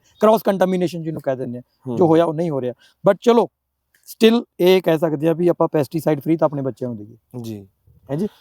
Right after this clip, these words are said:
Speaker 1: ਉਹ ਕੋਸ਼ਿਸ਼ ਹੈ। ਸੀਡ ਵਾਸਤੇ ਕੋਈ ਦਿੱਕਤ ਨਹੀਂ ਜੀ, most welcome ਹੈ।
Speaker 2: ਹੂੰ।
Speaker 1: ਆਪਾਂ ਸੀਡ ਦੇਵਾਂਗੇ। ਜਿਹੜਾ ਮੇਰਾ ਭਰਾ ਨਹੀਂ ਅਫੋਰਡ ਕਰ ਸਕਦਾ ਕਿ ਮੈਂ ਟਰਾਂਸਪੋਰਟ ਦਾ ਖਰਚਾ ਇੰਨੀ ਦੂਰੋਂ ਕਰਾਂ,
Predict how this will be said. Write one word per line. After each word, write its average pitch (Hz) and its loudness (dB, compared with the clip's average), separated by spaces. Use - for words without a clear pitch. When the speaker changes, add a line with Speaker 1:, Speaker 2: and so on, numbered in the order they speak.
Speaker 1:
ਉਹ 214 6
ਕੋਸ਼ਿਸ਼ 196 4
ਹੈ। 196 2
ਸੀਡ 160 4
ਵਾਸਤੇ 175 2
ਕੋਈ 170 -2
ਦਿੱਕਤ 165 -2
ਨਹੀਂ 170 -6
ਜੀ, 170 -6
most 160 -6
welcome 156 -4
ਹੈ। 107 -10
Speaker 2:
ਹੂੰ। 101 -18
Speaker 1:
ਆਪਾਂ 160 2
ਸੀਡ 151 -6
ਦੇਵਾਂਗੇ। 170 2
ਜਿਹੜਾ 170 4
ਮੇਰਾ 165 -2
ਭਰਾ 160 0
ਨਹੀਂ 220 6
ਅਫੋਰਡ 165 2
ਕਰ 156 0
ਸਕਦਾ 156 -2
ਕਿ 160 -4
ਮੈਂ 156 -4
ਟਰਾਂਸਪੋਰਟ 143 -2
ਦਾ 151 0
ਖਰਚਾ 151 -4
ਇੰਨੀ 151 -4
ਦੂਰੋਂ 147 -4
ਕਰਾਂ, 151 0